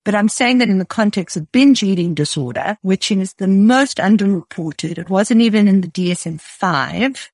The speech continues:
It was in an, in a little appendix at the end of the D S M five. And we know that binge eating disorder is more prevalent than bulimia and bin-, and anorexia combined. And two of the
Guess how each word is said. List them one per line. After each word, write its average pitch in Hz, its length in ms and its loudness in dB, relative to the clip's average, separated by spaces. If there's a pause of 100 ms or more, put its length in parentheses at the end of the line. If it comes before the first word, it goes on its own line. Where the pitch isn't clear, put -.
It 175 140 -6
was 170 240 -2
in 190 220 0
an, 185 160 -2 (100)
in 196 140 4
a 185 80 2
little 196 180 -2
appendix 247 640 -2
at 185 100 -10
the 190 100 -8
end 277 200 2
of 214 80 -2
the 202 80 0
D 180 180 -2
S 175 140 -4
M 170 100 -4
five. 165 320 -8 (100)
And 202 200 2
we 226 120 4
know 226 340 4
that 220 360 -4 (140)
binge 269 240 2
eating 269 240 4
disorder 190 580 -2
is 190 160 -4
more 233 220 4
prevalent 208 480 -2
than 185 160 -2
bulimia 233 480 2
and 196 120 0
bin-, 190 260 0 (100)
and 175 360 0
anorexia 180 680 -4
combined. 165 640 -4 (240)
And 190 360 -4
two 285 200 2
of 269 140 -2
the 190 360 -2